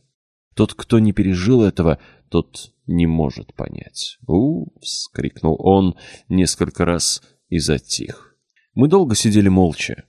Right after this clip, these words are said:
Он всхлипывал, и трясся молча передо мной. "Ну, простите". Он отвернулся от меня и прилег на лавке,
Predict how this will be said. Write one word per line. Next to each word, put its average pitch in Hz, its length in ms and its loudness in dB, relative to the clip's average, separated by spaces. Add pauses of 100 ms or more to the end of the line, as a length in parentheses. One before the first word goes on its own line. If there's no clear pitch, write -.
(140)
Он 78 200 -4
всхлипывал, 104 840 0 (220)
и 90 40 -4
трясся - 800 -2
молча 104 520 0
передо 78 360 -2
мной. - 300 -16 (320)
"Ну, 104 200 -2
простите". - 800 -10 (520)
Он 82 140 0
отвернулся 80 680 -4
от - 100 -14
меня 87 360 2
и 78 40 2
прилег - 460 -6
на 71 120 -8
лавке, 80 440 -4